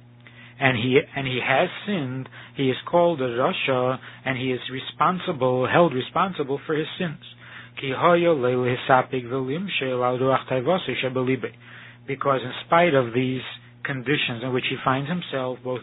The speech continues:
the spiritual and the physical, he should have been able to control himself, and he should have been able to govern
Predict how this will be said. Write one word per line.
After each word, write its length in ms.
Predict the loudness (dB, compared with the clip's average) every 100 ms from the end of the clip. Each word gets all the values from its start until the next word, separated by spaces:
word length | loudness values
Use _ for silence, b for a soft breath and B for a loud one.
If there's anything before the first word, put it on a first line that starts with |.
| -12
the 80 | -14 -2
spiritual 460 | 4 4 4 2 2
and 140 | 0
the 60 | -4 -4
physical, 540 | -4 -6 -6 -8 -8 B B B B -4
he 120 | 0 4
should 140 | 6 6
have 180 | 2
been 140 | 0 -2
able 260 | -2 -2
to 140 | -6 -10
control 520 | -10 -8 0 2 2
himself, 540 | 0 0 2 2 0 -4 B B -12
and 100 | -8
he 60 | -2
should 100 | -2
have 140 | -2 -6
been 120 | -8
able 320 | -2 2 2
to 120 | 2 -2
govern 720 | 4 8 8 8 4 2